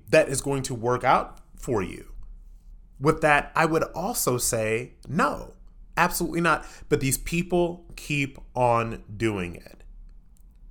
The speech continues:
This is why, and this is a part of the reason why the political realignment is happening. You see, Elizabeth Warren,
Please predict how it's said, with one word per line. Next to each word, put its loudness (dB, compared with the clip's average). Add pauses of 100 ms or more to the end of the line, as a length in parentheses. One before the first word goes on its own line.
(460)
This 6
is 2
why, 6
and 0
this 2
is -2
a 2
part 4
of 2
the -2
reason 0
why 4 (240)
the -2
political 6
realignment 0
is -4
happening. -4
You -2
see, 0 (760)
Elizabeth 6
Warren, 2